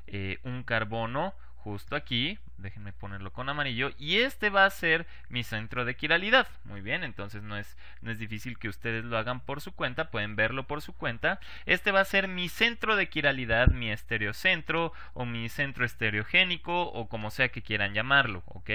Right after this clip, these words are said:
Y este es un carbono con hibridación S P tres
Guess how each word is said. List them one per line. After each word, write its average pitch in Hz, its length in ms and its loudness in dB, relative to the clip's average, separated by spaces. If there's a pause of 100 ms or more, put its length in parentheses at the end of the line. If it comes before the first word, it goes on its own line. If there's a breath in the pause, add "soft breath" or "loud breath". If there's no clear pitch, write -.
(420 loud breath)
Y 175 140 4
este 214 480 6
es 214 160 -2
un 208 160 -4
carbono 170 720 2
con 135 160 2
hibridación 117 720 0 (160)
S 127 340 -2
P 120 160 2
tres 120 480 0